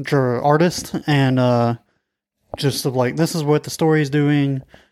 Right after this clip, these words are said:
Um, this is what I'm trying to go for on this page,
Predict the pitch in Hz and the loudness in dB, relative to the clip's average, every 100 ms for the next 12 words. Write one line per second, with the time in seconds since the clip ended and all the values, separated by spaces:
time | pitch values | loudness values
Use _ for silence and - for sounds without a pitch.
0 | _ _ 127 127 120 113 110 104 104 117 | _ _ -6 -2 -2 -2 -4 -6 -10 -16
1 | _ _ _ _ _ _ _ _ - 147 | _ _ _ _ _ _ _ _ -2 0
2 | 131 135 123 123 123 120 - 123 135 143 | 0 -2 0 0 0 -4 -4 -2 0 0
3 | 151 143 135 - 143 135 127 | 0 0 0 -2 0 0 0